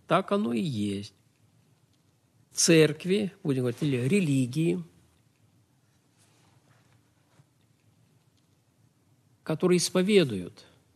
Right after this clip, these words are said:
большинство граждан, имеют большие права.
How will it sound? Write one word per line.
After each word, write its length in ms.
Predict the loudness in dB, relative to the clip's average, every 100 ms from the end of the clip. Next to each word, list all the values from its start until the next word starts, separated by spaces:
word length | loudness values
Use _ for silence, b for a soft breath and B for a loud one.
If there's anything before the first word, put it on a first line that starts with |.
| _
большинство 760 | 4 4 6 4 2 0 -2 0
граждан, 640 | 0 0 0 -2 -4 -4 -8 -18 _ _ _ _
имеют 460 | -2 2 2 2 0
большие 760 | -2 2 2 0 -4 -6 -4 -4
права. 600 | -6 -6 -6 -8 -10 -12